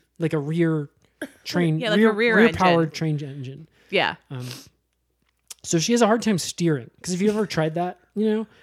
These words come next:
Speaker 1: where you're like
Speaker 2: Yeah, I tried that all the time.
Speaker 1: <laughs> If you ever, yeah, me too. And I'm really good at it, but most people have a hard
Speaker 2: It's
Speaker 1: time with
Speaker 2: hard
Speaker 1: it.
Speaker 2: for a lot of people,
Speaker 1: Yeah.
Speaker 2: except for you.
Speaker 1: Like, you know how Zoolander can't turn left?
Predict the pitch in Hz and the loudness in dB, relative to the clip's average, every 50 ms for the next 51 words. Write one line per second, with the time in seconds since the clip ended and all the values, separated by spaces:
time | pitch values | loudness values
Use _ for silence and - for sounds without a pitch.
0 | _ _ - 165 160 165 160 156 240 247 233 226 233 247 247 - 277 233 214 196 | _ _ -4 -2 0 0 0 2 4 4 4 6 4 4 2 2 0 0 2 2
1 | 185 170 165 165 156 151 - - 120 143 160 185 - _ _ - 190 156 - - | 2 2 2 0 -4 -6 -6 -4 -4 -4 -4 -8 -12 _ _ 0 0 0 0 -2
2 | - - - - 247 190 - - 226 226 220 220 214 - _ _ _ _ _ - | -20 -16 -6 -2 -2 0 0 -2 -6 -6 -6 -10 -14 -16 _ _ _ _ _ -20
3 | 320 339 339 294 226 - 170 165 160 175 185 - - - 185 151 135 123 131 - | -20 -20 -20 -20 -16 -8 -6 -4 -2 -2 -2 -4 -2 -2 0 0 0 -2 -6 -6
4 | 165 156 160 180 208 214 190 180 160 151 160 170 151 143 139 143 139 139 147 151 | -4 -2 0 0 2 2 2 2 2 2 0 0 -2 -2 -6 -8 -8 -8 -4 0
5 | 170 196 196 - - 196 165 160 151 135 120 156 156 143 - 156 156 254 233 156 | 2 2 2 0 -2 -6 -4 -4 -4 -4 -4 -6 -6 -6 -4 0 2 2 2 2
6 | 147 220 240 294 349 294 190 190 196 196 202 190 180 190 208 214 - 214 180 - | 4 4 4 4 4 0 -2 -2 -2 -2 0 0 0 0 0 -2 -4 -8 -10 -8
7 | 156 151 160 151 143 175 - - 170 170 180 180 160 - _ _ - 190 160 165 | -8 -6 -6 -4 -6 -6 -8 -8 -8 -6 -6 -6 -8 -10 _ _ -4 -4 -2 -2
8 | 196 190 185 190 190 170 147 139 143 175 180 175 165 156 151 151 - - 165 165 | -2 -2 0 0 0 -2 -2 0 0 0 2 2 2 0 -2 -4 -4 -4 -6 -6
9 | 165 151 - 156 147 139 139 151 175 190 - - - - | -6 -4 -6 -4 -4 -4 -4 -4 -4 -4 -6 -12 -20 -20